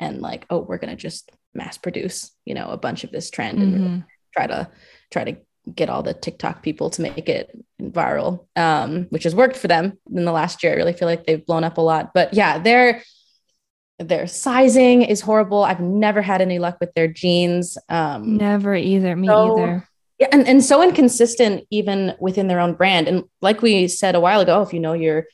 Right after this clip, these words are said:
Speaker 1: your size in a brand, you're probably good within that brand.
Speaker 2: Mm.
Speaker 1: Not for Zara.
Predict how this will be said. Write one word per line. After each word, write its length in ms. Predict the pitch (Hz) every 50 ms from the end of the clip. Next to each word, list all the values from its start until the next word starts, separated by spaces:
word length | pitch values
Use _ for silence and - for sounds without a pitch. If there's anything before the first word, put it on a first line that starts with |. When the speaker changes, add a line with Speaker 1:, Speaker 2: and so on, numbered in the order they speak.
| _ _ _ _
Speaker 1:
your 160 | - 147 160
size 300 | - - 156 160 165 160
in 80 | 160 156
a 40 | 143
brand, 540 | - 151 156 165 165 165 156 151 - - - _ _ _ _
you're 160 | - 156 147
probably 440 | - - 165 165 160 156 160 160 156
good 400 | 156 156 160 160 156 151 160 - _ _ _
within 340 | 156 165 160 170 160 156
that 220 | 156 151 147 - -
brand. 280 | 160 160 165 - 233 233
Speaker 2:
Mm. 140 | 220 214 214 _ _ _ -
Speaker 1:
Not 180 | - 381 - -
for 120 | 330 320
Zara. 540 | 262 269 262 277 302 269 240 247 269 254